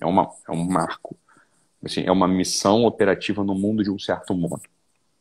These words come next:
né? Não é, não é de qualquer modo, não é pra nada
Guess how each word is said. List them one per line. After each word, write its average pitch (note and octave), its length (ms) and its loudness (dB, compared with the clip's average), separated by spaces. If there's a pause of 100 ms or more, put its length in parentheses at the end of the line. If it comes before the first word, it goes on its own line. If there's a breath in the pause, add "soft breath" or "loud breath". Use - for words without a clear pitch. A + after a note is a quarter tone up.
(300)
né? F2+ 340 -6
Não E2 180 -2
é, C#2+ 380 -4 (480)
não - 80 -2
é F2+ 40 0
de F2+ 100 0
qualquer - 360 4
modo, F#2 380 2
não F2 120 -6
é - 40 -8
pra F#2+ 180 4
nada E2+ 360 -2